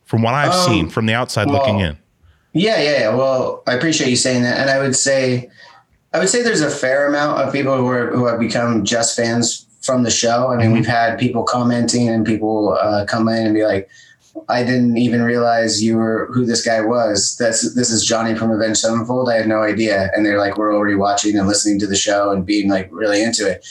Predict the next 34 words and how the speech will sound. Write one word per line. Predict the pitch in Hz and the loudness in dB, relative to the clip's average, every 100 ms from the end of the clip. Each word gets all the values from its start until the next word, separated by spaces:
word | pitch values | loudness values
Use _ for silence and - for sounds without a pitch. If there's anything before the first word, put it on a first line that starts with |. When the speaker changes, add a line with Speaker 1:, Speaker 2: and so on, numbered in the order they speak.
| - - - _ | -16 -16 -20 _
Speaker 2:
And | 160 170 | -2 0
yeah, | 170 131 113 | 0 0 0
they | 135 | 0
were | 139 | -2
fans | - 156 156 143 | 0 0 2 2
of | 123 | 0
Avenged | 120 131 123 - | 0 2 0 0
as | 117 110 | 0 0
well, | 135 131 120 | 2 2 0
but | 117 | 0
they | 120 | 0
didn't | 123 127 | 2 2
even | 113 | 0
put | 98 123 | 0 -2
two | - 127 | 0 0
and | 110 | 0
two | 113 | 0
together | 104 123 113 | 0 0 0
sometimes. | 101 107 98 95 - - - | 0 0 0 -2 -2 -4 -2
So | - 139 | 0 0
I | 131 | 0
feel | 151 147 | 0 2
like, | 139 | 2
Speaker 1:
Yeah. | 82 71 - _ _ _ - | 0 -4 -14 _ _ _ -2
Speaker 2:
yeah, | 262 247 | 0 2
I'm | 127 | 0
sure | 127 165 | 0 0
the | 143 | 0
majority | 127 98 107 107 107 104 | 0 0 0 0 0 0
of | 98 95 | 0 0
them, | 101 101 | 0 2
I'm | 104 | 0
not | 107 | 0
gonna | 101 101 98 92 | 0 0 0 -2